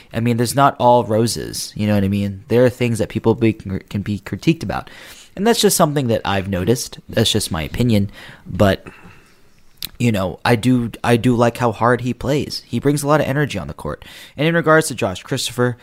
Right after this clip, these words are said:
like I've been saying since the beginning, the guy is just an Energizer Bunny. He's so positive. Like, there was a play when Tate missed him on the alley-oop in the first half, and he was frustrated, but he wasn't frustrated. Like, he got mad. He just smiled. He's like, "It's okay. Let's go, man.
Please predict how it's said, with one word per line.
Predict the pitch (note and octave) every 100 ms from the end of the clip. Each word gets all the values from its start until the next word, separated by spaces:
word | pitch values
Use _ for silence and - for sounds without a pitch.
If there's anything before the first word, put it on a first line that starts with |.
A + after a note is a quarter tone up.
| - -
like | G#2+ -
I've | G#2+
been | G#2+ G2
saying | - G#2 G#2 G#2
since | - G2
the | -
beginning, | D#2+ F#2 G#2 G2+ G2 - - -
the | F2+
guy | F#2+ G2
is | G2 F2+
just | F#2+ -
an | A2
Energizer | - C#3+ A2 C#2+ C#2+
Bunny. | - - E2+ -
He's | A#2+
so | - D#3+
positive. | C#3+ C#3+ C3+ E2+ B1+ G2+
Like, | -
there | D3
was | D#3+
a | D#3
play | D#3 D#3 D3+
when | A2 F#2+
Tate | - C#3+ G2+
missed | B2+ -
him | C3 B2+
on | A2+
the | -
alley-oop | A2 A#2+ A#2 G2
in | F#2+
the | E2+
first | B2 B2 -
half, | A2 D2+ - - - -
and | A2 G#2 - -
he | - D3
was | D3
frustrated, | - E3+ - C3+ C3 B2+ G#2
but | G#2+
he | C#3
wasn't | C3+ C3+ C3+
frustrated. | - C3 - B2+ B2 B2
Like, | G2
he | -
got | A2+ F#2
mad. | G2+ A#2+ -
He | G#2
just | G#2+ -
smiled. | A2+ A#2+ B2
He's | G#2+
like, | G#2
"It's | - -
okay. | D3+ D#3+
Let's | D#3+
go, | - E3
man. | C#3 E3